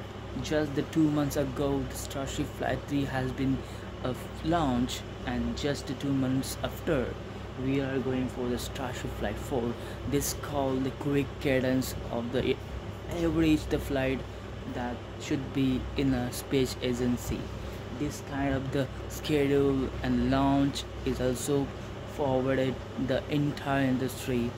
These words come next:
to understand the lots of things, so, and understand the speed of the wave entire industry. So whatever that be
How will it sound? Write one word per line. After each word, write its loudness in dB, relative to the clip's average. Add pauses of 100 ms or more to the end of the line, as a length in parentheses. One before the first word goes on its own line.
(300)
to -2
understand 0
the -2
lots 0
of -6 (120)
things, 0
so, 0 (880)
and 0
understand 0
the -4
speed 2
of 2
the 2
wave 2 (480)
entire 4
industry. 2
So -2 (480)
whatever 0
that 4
be 0